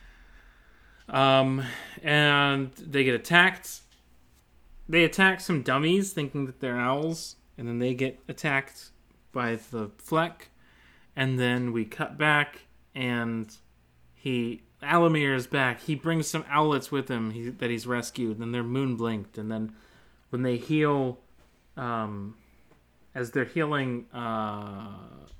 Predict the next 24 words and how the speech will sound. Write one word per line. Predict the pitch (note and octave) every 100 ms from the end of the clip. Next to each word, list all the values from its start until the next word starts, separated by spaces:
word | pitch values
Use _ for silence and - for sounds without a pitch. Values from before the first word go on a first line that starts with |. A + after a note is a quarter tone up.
| -
Egg, | C#3 D3 B2+ A2 G#2+ _ _ _ _ _ _ _ _
Eglantine, | C#3+ C3 C3+ A#2 B2 A2 G#2+ G#2+ _ _ - _ _ _ _
um, | A#2 A2 G#2 G2 G2+ - _ _ _ _ _
the | -
king | - F3 F3+
has | D#3 C3
sent, | - E3 D3 D3
has | C#3+ C3+ A#2+
gone | E3 D#3+
out | C#3+ C#3
to | C3+
war, | B2+ C3 B2 A2 G#2 - _ _ -
and | A#2+
they're | A#2+ B2
healing | - F3+ F3 D#3
Eglantine, | D3 D3+ D3 C3+ C#3+ C3
and | A#2+
she's | C3+ B2+
like, | B2
"No, | E3 G#3 F#3+
you | F3 E3
don't | E3 F#3
understand. | F#3 F3 E3+ - F#3 F#3 E3 - - _ -
Alamir | D#3 F3+ F#3 F3+ D#3 D3